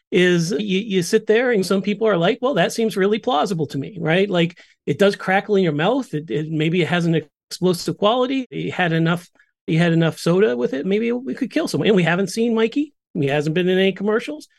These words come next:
And, uh, you know, and someone else would say, "No, that, that makes no sense at all. If that was true, why would this still be on the market?" They wouldn't ha-, still have this on the market if, if that had,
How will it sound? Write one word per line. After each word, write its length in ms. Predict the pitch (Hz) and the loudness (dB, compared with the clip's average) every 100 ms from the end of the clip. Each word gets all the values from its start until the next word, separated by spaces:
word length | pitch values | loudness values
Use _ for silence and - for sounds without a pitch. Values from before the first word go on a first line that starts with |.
| _ _ _ | _ _ _
And, 220 | - 202 202 | 2 4 4
uh, 40 | |
you 180 | 262 370 | 2 -2
know, 120 | 233 | -2
and 120 | 240 | -2
someone 240 | 240 240 240 | 0 0 2
else 200 | 233 226 | 2 0
would 100 | 277 | -4
say, 100 | 285 | -2
"No, 140 | 359 | 0
that, 260 | 294 202 285 | 0 -2 0
that 140 | 262 | 2
makes 240 | 269 233 262 | 2 0 2
no 160 | 262 | 2
sense 320 | 247 269 254 | 2 0 0
at 80 | 262 | 0
all. 180 | 294 180 | 2 2
If 100 | 175 | 2
that 200 | 233 254 | 2 0
was 180 | 240 - | -2 -6
true, 220 | - 302 | -6 -4
why 180 | 247 254 | -2 0
would 160 | 247 | 0
this 140 | 233 240 | -2 -4
still 200 | - 262 | -4 -4
be 160 | 240 | 0
on 120 | 247 240 | 0 0
the 60 | |
market?" 400 | 254 285 202 - | 0 0 0 -2
They 60 | 202 | 0
wouldn't 220 | 214 190 | 2 2
ha-, 80 | 190 | 0
still 200 | - 165 | 0 -2
have 120 | 160 | 0
this 140 | 147 | -2
on 100 | 151 | -4
the 80 | 139 | -4
market 460 | 123 135 143 254 196 | -4 -6 -4 -4 -4
if, 120 | - | -2
if 160 | 160 135 | -4 -2
that 220 | 151 143 | -2 -2
had, 220 | 127 131 | -4 -8